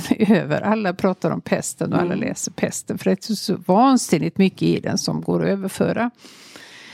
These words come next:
Speaker 1: på det vi upplever nu.
Speaker 2: Ja.
Speaker 1: Så vi har också läst den med stor behållning.
Speaker 2: Ja, verkligen.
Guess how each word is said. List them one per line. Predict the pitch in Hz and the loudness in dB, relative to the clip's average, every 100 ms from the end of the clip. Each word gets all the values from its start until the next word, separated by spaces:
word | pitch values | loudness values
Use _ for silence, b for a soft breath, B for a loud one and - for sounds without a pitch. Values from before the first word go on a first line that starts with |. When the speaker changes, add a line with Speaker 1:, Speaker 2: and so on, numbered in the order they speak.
| B B B _ | B B B _
Speaker 1:
på | 285 | 4
det | 311 | 4
vi | 302 311 | 4 2
upplever | - 311 302 | 4 2 4
nu. | 311 311 359 - - | 4 4 2 -2 -6
Speaker 2:
Ja. | 196 208 277 - _ _ _ _ B B B B _ | -4 -4 -6 -10 _ _ _ _ B B B B _
Speaker 1:
Så | - | 0
vi | 277 269 | 4 6
har | 247 | 4
också | 233 - | 2 0
läst | 185 175 180 - | 2 2 -2 0
den | 202 269 262 | 2 4 2
med | 233 | 2
stor | 247 202 | 0 0
behållning. | 208 214 175 190 262 359 B B B B B B B - 269 _ _ _ | 0 -2 -2 0 0 -2 B B B B B B B -20 -20 _ _ _
Speaker 2:
Ja, | - 196 | -2 0
verkligen. | 220 269 214 175 - - 254 247 | 0 -2 -6 -8 -6 -4 -6 -8